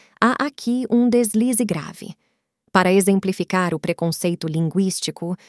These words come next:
o dissertador trouxe a escultura de Aleijadinho,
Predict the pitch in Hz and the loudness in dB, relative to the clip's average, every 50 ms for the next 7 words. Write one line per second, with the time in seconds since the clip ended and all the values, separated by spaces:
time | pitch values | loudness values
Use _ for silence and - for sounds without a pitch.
0 | _ _ - - 262 233 269 285 - 269 269 - - 269 240 185 190 208 226 240 | _ _ -2 0 2 2 2 2 0 0 -2 -2 -2 -4 -2 2 4 4 4 4
1 | 233 - - 233 247 254 277 277 - - 262 226 220 226 214 - - 233 226 214 | 2 -2 -2 2 2 2 2 0 -2 -2 0 2 2 2 0 0 0 -2 -2 -2
2 | - - 254 262 269 262 247 208 190 196 175 175 180 202 240 247 214 247 240 226 | -2 -4 -4 -2 0 0 0 2 2 2 0 2 2 2 2 2 2 0 0 0
3 | 180 - 175 180 180 185 190 202 | 0 0 0 0 2 2 2 0